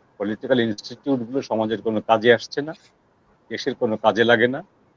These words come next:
দেশের কাজে লাগে হচ্ছে সামাজিক ব্যবসা, সামাজিক সংগঠন। এইটা এস্টাবলিশড করার জন্য এই সরকার মাইনাস এভরিবডি ফর্মুলায় কাজ করছে।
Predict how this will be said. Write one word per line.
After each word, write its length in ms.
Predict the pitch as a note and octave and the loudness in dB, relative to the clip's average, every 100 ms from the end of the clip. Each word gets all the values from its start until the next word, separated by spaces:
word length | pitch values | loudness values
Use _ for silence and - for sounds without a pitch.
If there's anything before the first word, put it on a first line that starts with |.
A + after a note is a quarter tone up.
| _ | _
দেশের 260 | A2 - A#2+ | -14 -8 -6
কাজে 300 | - G#2 A#2 | 0 2 4
লাগে 260 | A2+ A2 A2 | 2 2 0
হচ্ছে 320 | A#2+ - G3+ | -4 -6 -6
সামাজিক 460 | G#2 G#2 G2 A2 | -2 -2 -2 0
ব্যবসা, 360 | G#2 B2 - A3 - _ _ _ _ - | 0 0 -2 -6 -8 _ _ _ _ -6
সামাজিক 380 | G#2 G#2 G#2+ - | -2 -2 -4 -6
সংগঠন। 560 | G#2+ A2+ B2 D3 G#3+ - _ _ _ _ _ | 0 4 6 4 -2 -8 _ _ _ _ _
এইটা 280 | D3 F3+ G3 | 4 6 6
এস্টাবলিশড 640 | F3+ - C3+ A#2+ C3+ - | 4 6 6 6 2 0
করার 280 | - A2+ G#2 | 6 6 6
জন্য 420 | F#2+ G2 A#2 G3+ - _ _ _ A2+ | 2 -2 -4 -8 -12 _ _ _ -6
এই 100 | G#2+ | -4
সরকার 400 | - G2+ D#3+ G#3+ _ _ - _ _ | -4 -2 2 2 _ _ -20 _ _
মাইনাস 540 | F#2 G#2+ B2+ D#3+ F3 - - | -2 2 4 4 2 -2 2
এভরিবডি 560 | B2+ C#3 D#3+ D3 C3 | 4 6 6 4 4
ফর্মুলায় 460 | - A2 G2+ F#2+ F#2 | 0 -8 -12 -8 -8
কাজ 220 | - - | -8 -20
করছে। 260 | D#2 - | -20 -20